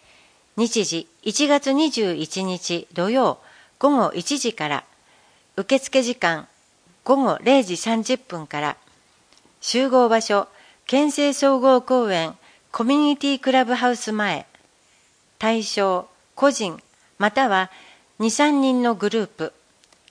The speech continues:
参加費、一グループ八百円。地図代などです。申し込み期限、一月十一日水曜。なお、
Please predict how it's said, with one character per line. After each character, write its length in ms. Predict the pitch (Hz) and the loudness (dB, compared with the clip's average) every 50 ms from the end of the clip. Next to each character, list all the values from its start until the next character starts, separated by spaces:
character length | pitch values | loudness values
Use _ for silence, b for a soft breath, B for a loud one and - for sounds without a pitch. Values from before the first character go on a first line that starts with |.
| _ _ | _ _
参 280 | - - 240 240 240 233 | -4 -2 0 0 0 0
加 120 | - 247 | -2 -2
費、 300 | 233 - - 170 165 b b b b b b - | -2 -2 -6 -10 -10 b b b b b b -8
一 280 | 208 190 - 254 269 | -6 -2 0 0 0
グ 120 | 233 269 277 | 0 0 0
ル 100 | 285 285 | 0 0
ー 80 | 262 | -2
プ 180 | - - 170 170 | -2 -6 -8 -6
八 180 | - 185 170 - _ | -6 -6 -8 -8 _
百 300 | - 196 196 - 202 190 | -8 -8 -8 -6 -4 -4
円。 180 | 165 151 156 - _ _ _ b b b b b b b - | -4 -4 -8 -12 _ _ _ b b b b b b b -6
地 100 | - 226 | -4 -4
図 140 | 202 254 269 | -2 -2 0
代 220 | 247 277 269 262 | 2 2 2 4
な 140 | 247 254 247 | 2 2 0
ど 100 | 208 185 | 0 -2
で 160 | 160 160 160 | -6 -6 -8
す。 260 | - - - - - - _ _ _ _ _ _ _ _ _ _ _ - | -10 -12 -14 -14 -16 -18 _ _ _ _ _ _ _ _ _ _ _ 0
申 180 | 202 247 294 294 | 2 2 2 2
し 120 | - - | 0 0
込 100 | - 285 | 0 0
み 160 | 262 269 247 | 2 0 0
期 160 | - 262 247 | -2 -2 -2
限、 240 | 220 190 165 156 - - b b b b b b b - | -2 -2 -4 -6 -10 -16 b b b b b b b -10
一 220 | 208 - 247 269 | -6 -4 -2 0
月 260 | 254 277 269 262 254 | 2 2 2 0 -2
十 260 | 214 254 302 294 269 | -2 -2 -2 -2 -2
一 280 | 226 185 - - 185 175 | -2 -4 -4 -6 -8 -6
日 360 | 175 175 170 - - 175 - - | -6 -6 -8 -8 -8 -10 -10 -10
水 400 | - - - 226 247 247 254 233 | -12 -6 -4 -2 -2 -2 -2 -2
曜。 300 | 240 220 180 143 - - _ _ _ _ _ _ _ _ _ _ _ _ _ _ _ b b b b b b b b b b b _ _ _ _ _ | -2 0 0 0 -2 -6 _ _ _ _ _ _ _ _ _ _ _ _ _ _ _ b b b b b b b b b b b _ _ _ _ _
な 220 | 202 220 220 190 170 | -4 -2 -2 -2 -4
お、 80 | 165 | -6